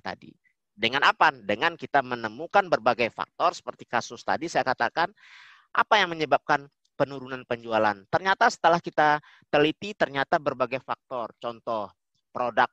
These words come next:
kualitas produk tidak baik, tidak bagus. Harga produk tidak bersaing. Produk si pesaing kita lebih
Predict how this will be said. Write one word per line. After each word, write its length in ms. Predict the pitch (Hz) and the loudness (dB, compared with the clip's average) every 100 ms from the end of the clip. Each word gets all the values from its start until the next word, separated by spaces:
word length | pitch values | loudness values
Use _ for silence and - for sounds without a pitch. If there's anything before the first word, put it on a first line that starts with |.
| _ | _
kualitas 480 | 120 117 113 117 - | 0 2 4 2 0
produk 400 | - 104 113 - | -10 -2 0 0
tidak 240 | 113 98 87 | -2 -4 -2
baik, 320 | 95 87 90 - | -4 -4 -8 -10
tidak 240 | 107 95 | -2 -2
bagus. 800 | 80 92 85 90 90 90 - - _ - _ | 0 -4 -4 -18 -20 -20 -20 -20 _ -20 _
Harga 480 | - 143 123 151 151 | 2 2 4 6 6
produk 400 | - 143 131 147 - | 4 -2 2 2 2
tidak 240 | 127 113 - _ | 0 0 0 _
bersaing. 880 | 101 113 - 107 98 95 95 92 90 _ - - _ _ _ _ | -6 -6 -2 0 0 -4 -8 -8 -12 _ -20 -20 _ _ _ _
Produk 400 | - 160 147 165 - _ _ | 2 4 4 2 2 _ _
si 320 | - - 151 151 151 151 147 147 | -16 -4 2 2 4 2 2 0
pesaing 480 | - 147 - 139 143 | 2 2 4 4 2
kita 640 | - 143 - 156 165 165 - _ _ _ _ _ | -2 -2 4 6 6 4 0 _ _ _ _ _
lebih 400 | - - 135 165 | 6 8 8 2